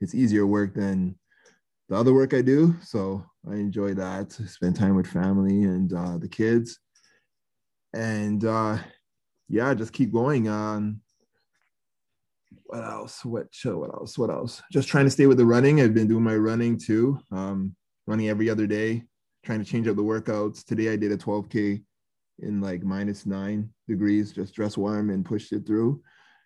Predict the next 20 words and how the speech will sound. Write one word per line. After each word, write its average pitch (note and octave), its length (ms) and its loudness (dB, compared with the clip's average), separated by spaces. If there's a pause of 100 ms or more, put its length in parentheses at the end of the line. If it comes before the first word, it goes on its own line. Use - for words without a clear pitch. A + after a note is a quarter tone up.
(380)
And, A2 440 -2
um, G#2+ 540 0 (360)
yeah, B2+ 380 -2
just G#2+ 180 -8
trying A#2 200 -6
to A2+ 40 -4
stay A2+ 160 -2
positive, A2+ 560 -2
keep A2 180 -4 (540)
doing A#2+ 220 0
something A2 280 -2
every A2 200 -2
day, G#2+ 240 0
trying G#2+ 240 -6
to G#2+ 80 -6
learn A2 260 -6
new G#2+ 160 -4
things G#2+ 380 -8
every G#2 200 -4
day. G#2 400 -4